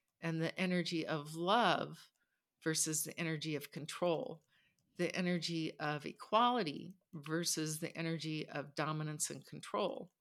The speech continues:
the energy of unity versus separation. There is no us and them. There isn't. That does not actually exist. We live in separate human bodies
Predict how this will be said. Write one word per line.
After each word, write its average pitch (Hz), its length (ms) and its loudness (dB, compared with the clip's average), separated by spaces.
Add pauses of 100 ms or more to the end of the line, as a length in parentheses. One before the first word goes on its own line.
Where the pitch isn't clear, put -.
(640)
the 165 260 -2
energy 165 720 0
of 143 500 -2 (360)
unity 214 680 0 (600)
versus 160 680 2
separation. - 960 2 (440)
There 180 100 8
is 226 240 0
no 240 160 2
us 165 260 4
and 156 160 0
them. 147 380 -4 (1200)
There 180 140 6
isn't. - 420 0 (240)
That 175 260 4
does 170 220 2
not 170 240 6 (100)
actually 160 640 4
exist. - 600 -4 (360)
We 185 160 2
live 175 200 2
in 160 140 2
separate - 480 2
human 160 320 -2
bodies - 680 2